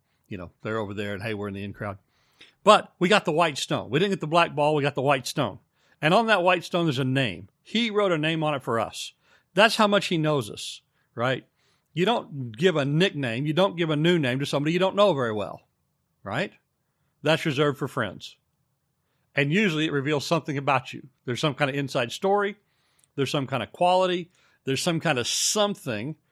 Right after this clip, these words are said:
that that new name conveys. Well, so he gave me, he gave me the white stone. He gave me a new name. And by the way, he, he gave me a nice set of clothes.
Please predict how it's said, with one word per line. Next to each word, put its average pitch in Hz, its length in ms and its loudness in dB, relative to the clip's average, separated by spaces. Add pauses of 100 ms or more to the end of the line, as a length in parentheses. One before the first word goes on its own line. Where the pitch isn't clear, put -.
(300)
that 139 320 -2
that 143 240 0
new 170 320 4
name 127 480 -2 (180)
conveys. 117 580 -6 (520)
Well, 208 260 -2 (140)
so 170 300 2 (280)
he 202 100 4
gave 170 260 4
me, 165 280 0
he 214 140 0
gave 185 200 4
me 170 80 2
the 156 120 0
white 147 240 0
stone. 175 460 -4 (280)
He 220 140 0
gave 160 240 4
me 139 80 2
a 127 60 2
new 123 140 0
name. 113 280 -6 (440)
And 202 160 2
by 226 140 6
the 185 100 0
way, 135 220 0 (220)
he, 185 200 2
he 180 120 2
gave 190 240 2
me 165 80 -2
a 135 40 -2
nice 151 300 -4
set 160 140 -2
of 160 60 -4
clothes. - 480 -10